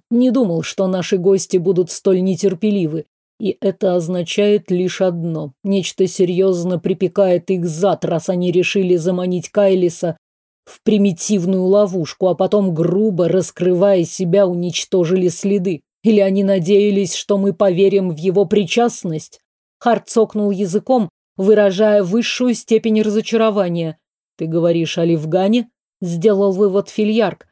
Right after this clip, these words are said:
нахмурился, проворчал: "Такое ощущение, что ты их ждал". Харт согласно кивнул, и четвертый выругался.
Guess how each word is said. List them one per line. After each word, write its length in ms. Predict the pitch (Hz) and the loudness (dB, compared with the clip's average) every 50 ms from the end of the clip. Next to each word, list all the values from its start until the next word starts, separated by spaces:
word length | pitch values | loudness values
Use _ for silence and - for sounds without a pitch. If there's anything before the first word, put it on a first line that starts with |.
| _ | _
нахмурился, 960 | - 208 220 208 - - 202 208 220 233 226 208 190 - - - 190 185 170 - | -2 0 0 0 -2 -2 0 0 2 2 2 0 -2 -2 -8 -8 -8 -8 -8 -4
проворчал: 720 | - 196 196 190 196 190 190 - - - 208 208 196 185 _ _ _ _ _ _ _ _ _ | -2 0 2 2 2 0 0 -4 -2 0 0 0 0 -2 _ _ _ _ _ _ _ _ _
"Такое 400 | - 196 175 - 202 196 190 185 | -2 -2 0 2 2 2 4 4
ощущение, 800 | 180 175 - - 196 185 - - - - 220 208 180 170 160 160 | 2 0 -2 -2 -4 -2 -2 -4 -2 -2 0 0 0 0 -2 -2
что 240 | 151 - - 185 175 | -4 -4 -4 -4 -2
ты 180 | - 202 185 | -2 0 0
их 140 | 185 175 156 | 0 0 0
ждал". 420 | 170 165 160 175 202 170 143 - _ _ _ _ _ _ _ | -2 -2 0 0 0 0 -2 -4 _ _ _ _ _ _ _
Харт 320 | - - 233 240 233 233 _ | -4 -2 0 0 0 -2 _
согласно 800 | - - - - 196 180 180 165 175 185 180 170 - - 190 185 | -16 -14 -8 -4 -2 -2 -2 0 -2 -2 -2 -2 -4 -6 -6 -4
кивнул, 440 | 165 - 196 180 214 247 262 262 240 _ _ _ _ _ _ - | -2 -2 -2 0 0 0 -2 -2 -4 _ _ _ _ _ _ -6
и 100 | 269 277 | -6 -4
четвертый 640 | - - 233 - 214 190 220 226 226 - - 226 226 | -2 -4 -6 -4 0 0 0 0 0 -2 -2 -2 -2
выругался. 880 | 202 185 185 202 185 170 175 170 160 170 165 156 - - 185 170 165 | -2 0 0 0 0 0 0 -2 -2 -2 -4 -4 -6 -6 -6 -6 -8